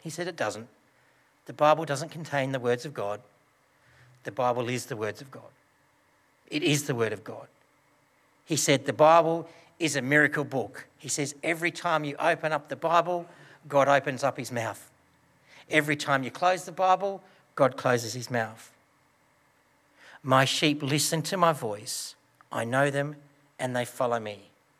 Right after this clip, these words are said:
When we do know God intimately, when we are listening and reading and hearing his voice and following him,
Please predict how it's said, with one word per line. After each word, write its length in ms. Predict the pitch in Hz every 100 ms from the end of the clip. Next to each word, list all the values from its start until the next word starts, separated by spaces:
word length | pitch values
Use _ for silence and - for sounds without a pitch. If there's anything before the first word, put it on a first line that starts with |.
| _ _ _ _ _ _ _ _ _ - - -
When 280 | 143 156
we 100 | 151
do 260 | 147 160 170
know 220 | 170 170
God 240 | 156 156 143
intimately, 600 | 131 143 127 131 113 107
when 260 | 123 151
we 180 | 156 160
are 120 | 147
listening 600 | 139 143 156 - 151 135
and 280 | 139 123 117
reading 420 | 131 156 147 120 - - -
and 140 | 139
hearing 460 | 123 139 160 175 190
his 140 | 180
voice 520 | 151 127 117 117 - - - _ -
and 160 | 117
following 400 | 113 147 160 165
him, 400 | 131 120 107 113